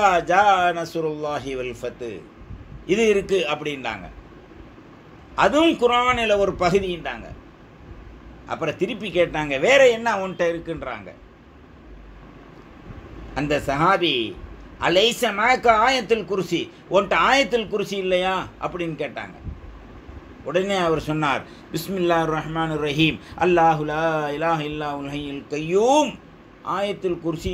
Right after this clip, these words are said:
என்னிடத்தில் இருக்கின்றது" என்று சொன்னவுடன் எண்ணியுறு தாஹா ஸல்லல்லாஹு அலைஹி வஸல்லம், "கால ருபுல் குர்ஆன், குர்ஆன்ல ஒரு பகுதி உன்கிட்ட இருக்குன்னு"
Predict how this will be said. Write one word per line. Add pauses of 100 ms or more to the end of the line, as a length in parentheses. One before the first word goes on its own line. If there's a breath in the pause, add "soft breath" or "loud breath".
என்னிடத்தில்
இருக்கின்றது"
என்று (100)
சொன்னவுடன் (440 loud breath)
எண்ணியுறு (100)
தாஹா (100)
ஸல்லல்லாஹு
அலைஹி
வஸல்லம், (840)
"கால (460)
ருபுல் (100)
குர்ஆன், (760)
குர்ஆன்ல
ஒரு
பகுதி (100)
உன்கிட்ட
இருக்குன்னு"